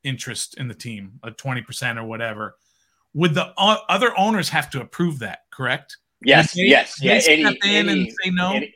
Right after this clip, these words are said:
Speaker 2: any, any kind of owner. And yeah, from what I've been, uh, this is people that I've been talking to the last couple months since this whole thing broke, um, is that, you know, they, the, you have to get twenty-four votes for either, uh, even for a minority owner, any kind of owner coming
Speaker 1: Mm.
Speaker 2: into the league. And it's not, it's not just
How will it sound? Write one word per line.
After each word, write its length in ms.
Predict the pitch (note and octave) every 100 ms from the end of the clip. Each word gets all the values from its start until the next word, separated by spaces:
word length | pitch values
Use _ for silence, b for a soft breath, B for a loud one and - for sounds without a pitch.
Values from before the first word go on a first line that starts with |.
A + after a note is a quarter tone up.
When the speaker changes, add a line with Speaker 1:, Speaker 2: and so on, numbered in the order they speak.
| -
Speaker 2:
any, 300 | D3+ E3+ -
any 260 | D3 C#3 D#3
kind 240 | D#3+ D3
of 40 | C3
owner. 300 | A#2 G#2 F#2+
And 200 | D3 C#3+ b b
yeah, 340 | D3 E3+ B2+ G#2+
from 160 | D#3
what 60 | D#3+
I've 120 | F3
been, 220 | E3 C3+ -
uh, 40 | C3 -
this 160 | C3
is 60 | C3+
people 180 | C#3 B2
that 120 | A#2+
I've 80 | A2
been 100 | G#2+
talking 220 | A2 A2+ -
to 60 |
the 60 | A2+
last 180 | A#2 -
couple 220 | A2+ G2+
months 320 | G2+ G#2+ -
since 240 | - G2 -
this 120 | -
whole 120 | G#2
thing 200 | - G2
broke, 240 | - G#2+ G#2+ B B B -
um, 360 | C#3 C3+ B2
is 260 | B2 D3 B2
that, 220 | C#3+ B2+
you 120 | C3+
know, 180 | B2+ A#2
they, 320 | G#2+ C3+ C3+ _ _ _ _
the, 360 | C#3+ C3+ B2 G#2
you 100 | B2+
have 60 | C#3+
to 60 |
get 100 | C#3
twenty-four 320 | - C#3 C3+ A#2+
votes 220 | B2 A#2+
for 240 | A#2 A2
either, 560 | G#2 A2 G#2 G2+ F#2+ G2
uh, 120 | F#2+ F2+
even 240 | A#2 A#2
for 200 | A2 A#2+
a 80 | G#2+
minority 460 | G2 F#2+ A#2 D#3+ F#2
owner, 280 | E2+ E2+ - -
any 160 | B2 D3
kind 160 | G2+
of 80 | G2
owner 180 | G2+ F2
coming 220 | G2+ F2+
Speaker 1:
Mm. 40 |
Speaker 2:
into 80 | F2+
the 80 | F2
league. 260 | F2 F2 -
And 100 | F#2
it's 160 | -
not, 140 | A#2 -
it's 180 | A2
not 220 | A#2+ G#2 -
just 260 | G#2 -